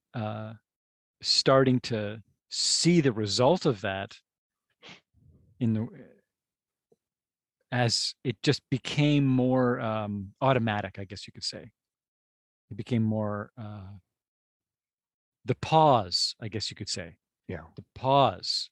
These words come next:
Speaker 1: before I did anything started to be more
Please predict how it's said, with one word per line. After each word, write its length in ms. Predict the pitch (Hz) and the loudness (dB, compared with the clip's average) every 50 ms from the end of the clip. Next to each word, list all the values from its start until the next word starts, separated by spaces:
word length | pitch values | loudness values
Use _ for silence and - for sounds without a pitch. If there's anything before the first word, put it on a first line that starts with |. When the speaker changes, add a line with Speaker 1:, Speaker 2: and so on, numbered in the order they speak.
| _ _ | _ _
Speaker 1:
before 480 | 101 110 - - - - 135 131 131 120 | -10 -10 -10 -4 0 2 4 4 4 2
I 60 | 110 | 2
did 180 | 107 123 123 | 2 0 0
anything 380 | 113 113 113 104 - 107 98 92 | 2 0 -2 -2 -4 -8 -8 -8
started 320 | - - 117 113 110 - - | -6 -6 -6 -6 -6 -8 -10
to 220 | 104 101 98 95 98 _ _ _ _ _ _ _ _ _ _ _ _ _ _ _ _ _ _ 151 147 - - - 123 95 90 | -12 -12 -12 -14 -18 _ _ _ _ _ _ _ _ _ _ _ _ _ _ _ _ _ _ -20 -20 -20 -20 -20 -20 -8 -6
be 140 | 123 120 | -4 -2
more 560 | 107 113 117 117 113 113 110 104 101 98 98 | -2 -2 -2 0 0 0 -2 -2 -4 -6 -8